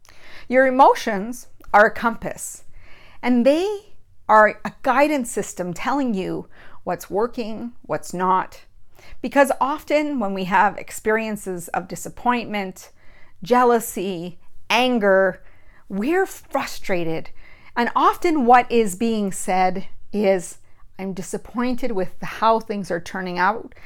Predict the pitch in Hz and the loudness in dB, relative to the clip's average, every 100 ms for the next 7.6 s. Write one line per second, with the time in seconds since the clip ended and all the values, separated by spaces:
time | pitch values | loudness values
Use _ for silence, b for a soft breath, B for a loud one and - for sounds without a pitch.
0 | B B - 180 175 170 196 220 220 196 | B B -6 -4 -2 4 4 2 -4 -8
1 | - 170 175 156 214 - 170 143 - - | -8 -8 -8 -2 -2 -2 -6 -8 -12 -14
2 | - - - - - _ - - - - | -16 -16 -14 -16 -18 _ -20 -20 -18 -18
3 | - - - - - - - 220 208 208 | -18 -20 -20 -20 -20 -16 -4 0 2 4
4 | 214 240 - 247 277 254 247 247 240 240 | 6 6 6 0 -2 -2 2 4 4 2
5 | 247 247 233 240 247 285 320 - - - | 0 -2 -4 -2 -2 -4 -8 -14 -16 -16
6 | - - - - - - - - 233 214 | -18 -18 -20 -20 -14 -10 -4 8 12 12
7 | 208 170 165 - - | 8 4 0 -2 -4